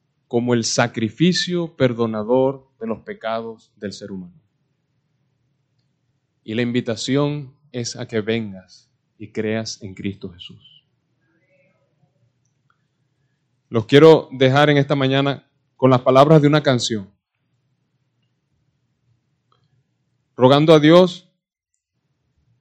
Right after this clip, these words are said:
que esta sea siempre la experiencia de nosotros,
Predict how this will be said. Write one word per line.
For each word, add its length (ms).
que 80
esta 200
sea 240
siempre 400
la 100
experiencia 680
de 100
nosotros, 460